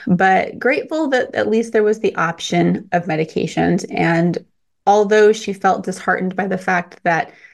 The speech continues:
she had lost the fifteen pounds, had taken the metformin, although it was not a pleasant experience for her. She had a lot of G I upset with the metformin. She felt like it was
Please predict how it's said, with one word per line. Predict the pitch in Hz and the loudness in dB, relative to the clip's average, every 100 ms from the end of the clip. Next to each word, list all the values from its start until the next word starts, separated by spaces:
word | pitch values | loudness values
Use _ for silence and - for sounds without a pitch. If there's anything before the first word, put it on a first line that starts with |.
| _ _ | _ _
she | - - | -12 -2
had | 202 185 | 0 2
lost | 185 190 - | 0 0 -4
the | 190 | -2
fifteen | 185 180 190 185 | -2 -2 0 0
pounds, | 185 175 170 175 - | 2 2 2 0 -2
had | - | 0
taken | 196 196 190 | 2 2 2
the | |
metformin, | 190 196 - - 185 185 185 185 180 | 2 0 -2 0 0 2 2 2 2
although | 170 165 160 160 165 - - | 2 2 2 2 2 0 -2
it | - | -2
was | 165 175 | 0 0
not | 196 226 | 2 2
a | 220 | 0
pleasant | 220 175 180 165 | 0 -4 -4 -8
experience | - - 160 160 160 - - | -12 -4 -2 0 0 -4 -6
for | 180 | -4
her. | 170 156 170 | -2 0 0
She | 165 - | 0 0
had | 165 | 2
a | |
lot | 170 202 | 2 0
of | 170 | -2
G | 170 | -2
I | 165 | 0
upset | 156 - - 165 | -2 -4 -4 -4
with | 165 165 | -4 -6
the | 165 | -4
metformin. | 165 - - 165 160 165 - - - - _ - | -4 -4 -2 0 0 0 -4 -16 -20 -20 _ -14
She | - 220 | -2 0
felt | 208 208 190 | 2 2 2
like | 190 180 - _ _ | 0 -2 -12 _ _
it | 160 180 | -4 0
was | 180 185 180 190 | 2 2 -2 -6